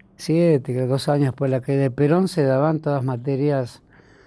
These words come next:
los profesores eran todos nuevos, eran profesores jóvenes, de materias llamadas instrucción cívica y demás, y la historia, etcétera, salvo este Paproni, que era un, el, el único profesor de historia que venía,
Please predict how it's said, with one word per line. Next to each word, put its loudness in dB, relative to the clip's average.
los -6
profesores 0
eran 0
todos 0
nuevos, 2
eran -4
profesores 0
jóvenes, 0
de -6
materias 0
llamadas -2
instrucción -2
cívica 4
y 0
demás, -2
y -6
la -4
historia, 2
etcétera, 0
salvo 4
este 2
Paproni, 2
que 2
era 4
un, 2
el, -2
el -6
único -2
profesor -2
de 2
historia 0
que -2
venía, 0